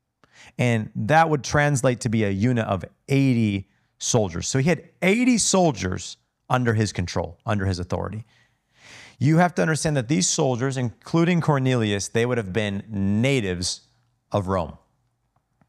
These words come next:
which means they were taught the ways of Rome. They were taught the worship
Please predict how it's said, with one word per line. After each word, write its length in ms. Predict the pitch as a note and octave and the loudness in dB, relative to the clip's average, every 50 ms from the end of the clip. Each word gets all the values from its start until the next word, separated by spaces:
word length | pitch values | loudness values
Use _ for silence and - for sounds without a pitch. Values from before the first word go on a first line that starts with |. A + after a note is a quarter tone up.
| _ _ _ | _ _ _
which 160 | - G#2+ - | -10 -8 -4
means 180 | A2 A2 G2+ G2 | -4 -4 -2 -2
they 140 | F2 G#2+ C#3 | -2 -2 0
were 140 | C3 B2+ | -2 -4
taught 500 | - - - - G#2+ G#2 G#2 G#2+ - G2 | -6 -4 0 2 2 2 2 0 -4 -6
the 80 | F2+ F2+ | -6 -4
ways 400 | F2 F2+ G2 G2+ G2 F2+ D#2 E2+ | -2 -2 0 0 -2 -2 -6 -8
of 100 | E2 - | -8 -8
Rome. 220 | F2 E2+ E2+ E2+ F2+ _ _ _ _ _ _ _ _ _ _ _ _ _ _ _ _ _ _ _ _ _ | -8 -10 -10 -10 -16 _ _ _ _ _ _ _ _ _ _ _ _ _ _ _ _ _ _ _ _ _
They 200 | - G2 A#2+ B2+ | -4 -2 -2 0
were 100 | B2 A2 | -2 -2
taught 560 | G2 - - G2+ F#2+ F2 E2 - - - _ _ _ _ _ _ _ _ _ - | -4 -4 -2 0 0 0 0 -4 -8 -14 _ _ _ _ _ _ _ _ _ 0
the 120 | C3+ B2+ | 2 2
worship 640 | A#2+ A2+ A#2 D3 D#3+ D3+ - - - F#2+ F#2 - | 4 4 4 4 4 4 2 0 -2 -4 -4 -6